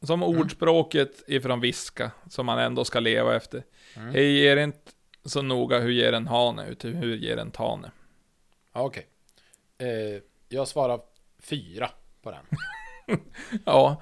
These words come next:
Speaker 1: men, eh, sammanfattningen är väl in-, det är inte så noga hur man egentligen har det, utan hur man tar det. Ja, utan det är som, det kan få vara lite dåligt, men hej, bara,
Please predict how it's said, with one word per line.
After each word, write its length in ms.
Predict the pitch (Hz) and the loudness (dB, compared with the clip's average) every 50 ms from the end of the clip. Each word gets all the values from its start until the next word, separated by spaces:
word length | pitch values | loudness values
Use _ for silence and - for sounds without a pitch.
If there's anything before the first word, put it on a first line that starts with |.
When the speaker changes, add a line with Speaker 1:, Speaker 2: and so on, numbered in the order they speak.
| - - - | -12 -16 -4
Speaker 1:
men, 280 | - 151 156 160 156 151 | 2 2 2 4 4 2
eh, 160 | 147 143 139 | 2 2 4
sammanfattningen 720 | - 156 143 135 131 127 - 165 175 175 - 156 139 131 | 4 2 4 4 2 4 4 2 2 2 -2 -4 -2 2
är 100 | 131 127 | 2 4
väl 200 | 127 127 127 123 | 4 4 4 4
in-, 140 | 127 127 131 - _ | 2 0 0 -4 _
det 100 | - 143 | -2 -2
är 40 | |
inte 320 | 143 135 123 147 151 156 147 - - - _ _ _ | -2 0 2 2 2 2 2 -4 -12 -18 _ _ _
så 140 | - - 156 | -4 0 0
noga 380 | 151 143 131 120 120 123 127 127 - _ _ _ | 2 2 2 2 2 2 0 0 -2 _ _ _
hur 220 | _ - 139 135 127 | _ 0 2 2 2
man 180 | 131 127 127 | 2 0 2
egentligen 560 | 127 123 123 120 117 - 135 127 131 131 127 120 | 2 0 0 0 -4 -4 -2 0 0 0 -2 -4
har 300 | - - - 208 180 131 | 0 2 4 4 4 4
det, 160 | - 101 117 113 | 2 0 -4 -4
utan 240 | 127 131 131 123 127 | -4 -2 -2 -2 -2
hur 140 | 123 123 123 | -2 -2 -2
man 180 | 123 123 120 | -4 -4 -6
tar 360 | - - - 175 165 123 85 | -6 -2 0 2 4 4 2
det. 140 | 76 - - - - - _ _ _ _ _ | 0 -4 -12 -14 -20 -20 _ _ _ _ _
Ja, 100 | - 123 | -8 -8
utan 240 | 127 120 - 135 131 | -8 -8 -8 -6 -4
det 60 | 139 | -4
är 40 | 131 | -4
som, 220 | - - 120 - - _ _ _ _ _ _ _ _ | -4 -6 -10 -10 -12 _ _ _ _ _ _ _ _
det 140 | - 135 135 | 0 2 4
kan 160 | - 247 269 | 4 2 0
få 80 | - | 4
vara 140 | 294 175 226 | 4 6 6
lite 220 | 294 294 240 170 156 | 6 4 2 2 2
dåligt, 460 | 151 143 156 185 196 170 - - - | 4 4 4 4 2 0 -2 -6 -6
men 140 | 165 147 139 | -6 -4 -2
hej, 300 | 151 175 170 160 160 156 156 - _ | -2 -2 -2 -2 -2 -4 -8 -12 _
bara, 300 | 180 170 180 208 220 | -10 -6 -4 -4 -4